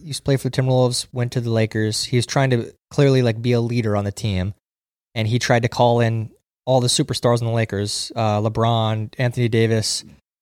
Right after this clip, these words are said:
um, and Russell Westbrook after, like, a penalty, or, uh, sorry, a, a foul. And they're waiting for the guys to go to the foul, and he, he's calling them in like this. And LeBron and Anthony Davis, they all come in,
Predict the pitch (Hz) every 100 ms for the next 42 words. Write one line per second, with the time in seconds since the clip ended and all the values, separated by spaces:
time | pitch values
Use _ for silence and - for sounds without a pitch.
0 | _ _ _ - 107 101 98 87 _ -
1 | 117 113 131 127 - 117 147 - 104 98
2 | - _ - 117 127 110 98 - 120 143
3 | 143 - 120 110 110 - - - 90 -
4 | 117 - - 113 - 104 120 _ _ _
5 | _ _ _ _ _ _ - 113 107 117
6 | 131 113 117 110 120 113 104 - _ -
7 | 110 107 123 127 151 - 151 147 143 135
8 | - 131 151 - _ _ _ _ _ _
9 | 123 120 123 123 127 127 123 113 120 123
10 | 123 123 117 113 123 117 120 117 120